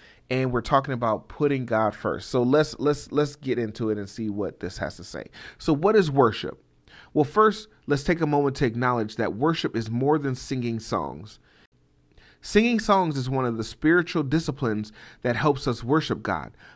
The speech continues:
but that's not all worship is. So what is worship, you're asking? I know. Well, worship is the act of putting God first. Or if we want to take a step back, and if you remember from the last episode,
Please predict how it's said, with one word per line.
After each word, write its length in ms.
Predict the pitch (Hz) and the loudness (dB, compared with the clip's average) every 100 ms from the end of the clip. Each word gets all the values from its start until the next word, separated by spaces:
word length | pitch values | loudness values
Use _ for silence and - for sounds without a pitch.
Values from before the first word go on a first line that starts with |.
| - | -2
but 160 | 120 | 2
that's 200 | 156 151 | 4 4
not 220 | 156 143 | 4 4
all 220 | - 127 123 | 4 2 2
worship 420 | 113 117 127 - | 0 -2 -2 -2
is. 480 | - 190 92 76 - _ _ _ _ _ _ | 2 4 2 -2 -14 _ _ _ _ _ _
So 160 | - 196 | 6 8
what 180 | 220 | 10
is 120 | 214 185 | 8 6
worship, 400 | 214 208 120 113 | 4 4 0 -2
you're 120 | - | -2
asking? 420 | 151 139 - 90 | -2 -4 -6 -8
I 100 | 101 | -4
know. 340 | 113 113 65 - _ _ _ _ | -2 -2 -4 -12 _ _ _ _
Well, 120 | 143 | 4
worship 420 | 156 220 220 233 - | 8 6 4 -2 0
is 160 | 156 | 0
the 200 | 135 - | 0 -2
act 220 | 135 135 | -2 -2
of 160 | 117 - | -6 -4
putting 280 | - 135 127 | 0 0 0
God 220 | 120 110 | 0 0
first. 460 | - 113 76 - - _ _ - | -2 -2 -2 -6 -20 _ _ -4
Or 100 | 143 | 0
if 80 | 135 | 2
we 60 | 139 | 4
want 180 | 131 156 | 4 4
to 160 | 170 | 2
take 100 | 185 | 0
a 40 | 180 | -2
step 260 | - 208 | -2 0
back, 300 | 202 202 151 - _ _ _ _ - | 0 0 -2 -8 _ _ _ _ -6
and 120 | 113 | -6
if 100 | 110 | -2
you 120 | 127 | 0
remember 340 | 131 135 151 151 | 2 2 2 0
from 180 | 160 | 0
the 100 | 165 | 0
last 260 | 180 196 180 | 2 2 0
episode, 580 | 120 113 - 113 104 | -4 -4 -4 -2 -2